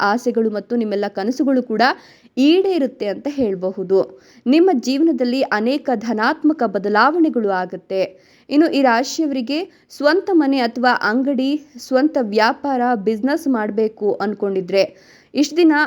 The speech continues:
ಅದನ್ನ ಮಾಡೋಕ್ಕಾಗ್ದೆ ನಷ್ಟ ಅನುಭವಿಸ್ತಾ ಇದ್ರೆ ಖಂಡಿತವಾಗಿಯೂ ಇನ್ನು ಮುಂದೆ ಆಗೋದಿಲ್ಲ.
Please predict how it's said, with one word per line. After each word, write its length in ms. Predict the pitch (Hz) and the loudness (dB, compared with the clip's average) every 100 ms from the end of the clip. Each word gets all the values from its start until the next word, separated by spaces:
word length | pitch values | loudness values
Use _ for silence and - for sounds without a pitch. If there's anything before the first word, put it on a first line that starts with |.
| - | 0
ಅದನ್ನ 240 | 226 269 | 0 0
ಮಾಡೋಕ್ಕಾಗ್ದೆ 720 | 254 214 240 302 285 233 208 | 0 0 0 -2 -2 -2 0
ನಷ್ಟ 380 | 240 196 233 - 294 | 0 0 -4 -2 0
ಅನುಭವಿಸ್ತಾ 640 | 233 208 220 202 - 196 | 0 -2 -2 -4 -6 -6
ಇದ್ರೆ 300 | 190 196 190 | -4 -2 -2
ಖಂಡಿತವಾಗಿಯೂ 880 | 190 233 247 247 208 220 214 226 220 | -2 0 0 0 -2 -2 0 -2 -2
ಇನ್ನು 140 | 214 | -2
ಮುಂದೆ 220 | 208 208 208 | -2 -2 -2
ಆಗೋದಿಲ್ಲ. 540 | 185 196 190 202 196 | -2 -4 -4 -4 -2